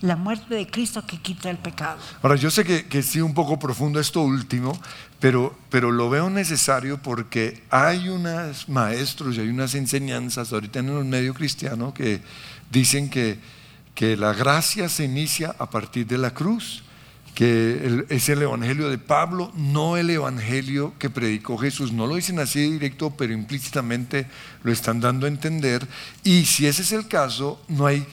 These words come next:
Speaker 2: para qué leer lo que hizo Jesús y lo que él dijo. Más, más o menos arranquemos estos evangelios y quedémonos no solo con, con, ah,
Speaker 1: Ajá.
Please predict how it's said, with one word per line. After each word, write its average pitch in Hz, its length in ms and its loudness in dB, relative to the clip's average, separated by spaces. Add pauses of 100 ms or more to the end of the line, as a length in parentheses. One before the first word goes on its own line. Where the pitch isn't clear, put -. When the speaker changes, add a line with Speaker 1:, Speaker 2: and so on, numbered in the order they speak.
(140)
Speaker 2:
para 127 240 2
qué 143 100 2
leer 160 320 0 (220)
lo 165 180 0
que 139 140 0
hizo 131 260 0
Jesús 170 560 -4 (460)
y 151 80 4
lo 127 160 4
que 120 140 2
él 117 160 2
dijo. 127 440 -2 (320)
Más, 127 300 4
más 135 240 0
o 147 60 0
menos 151 260 2
arranquemos 135 640 0
estos 143 280 -4
evangelios 139 760 -2 (440)
y 151 140 4
quedémonos 139 480 2
no 123 160 -2
solo 135 400 0
con, 127 240 -2 (180)
con, 110 420 0
ah, 98 180 0
Speaker 1:
Ajá. 156 140 -6